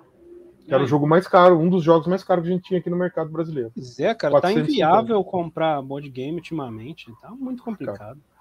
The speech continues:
Speaker 1: E o detalhe, Dinei, é que assim, os jogos aumentaram porque eles acompanharam o dólar, mas os nossos
Speaker 2: Uhum.
Speaker 1: salários, as
Speaker 2: Não, não
Speaker 1: coisas
Speaker 2: acompanhou.
Speaker 1: não acompanha, cara.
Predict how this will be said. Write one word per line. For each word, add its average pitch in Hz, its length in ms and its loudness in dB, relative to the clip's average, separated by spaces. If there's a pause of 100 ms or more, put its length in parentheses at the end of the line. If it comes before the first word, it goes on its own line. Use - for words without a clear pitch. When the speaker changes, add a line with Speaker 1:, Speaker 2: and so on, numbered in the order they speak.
(360)
Speaker 1:
E 175 80 8
o 214 40 6
detalhe, 196 540 8
Dinei, 160 320 4
é 143 40 4
que 190 120 4
assim, 185 320 2
os 139 100 2
jogos 190 360 8
aumentaram 160 680 4
porque 165 220 0
eles 156 160 2
acompanharam 135 560 0
o - 20 -8
dólar, 147 400 6 (240)
mas 151 160 2
os 147 160 -2
nossos 202 320 6
Speaker 2:
Uhum. 214 60 -6
Speaker 1:
salários, 143 680 4 (500)
as - 140 -12
Speaker 2:
Não, 320 100 0
não 240 80 8
Speaker 1:
coisas 214 220 10
Speaker 2:
acompanhou. 269 320 2 (380)
Speaker 1:
não 277 160 6
acompanha, 339 580 10
cara. 269 280 8